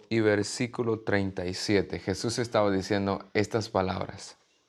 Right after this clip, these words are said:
"Pero sea vuestro hablar sí, sí,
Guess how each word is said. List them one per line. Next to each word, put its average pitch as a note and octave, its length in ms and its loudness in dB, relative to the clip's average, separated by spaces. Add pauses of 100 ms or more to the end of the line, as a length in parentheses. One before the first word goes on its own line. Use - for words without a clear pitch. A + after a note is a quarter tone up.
(800)
"Pero C3 220 6
sea F3+ 260 4
vuestro C#3 460 4
hablar A2+ 680 4
sí, - 680 0
sí, A#2+ 600 2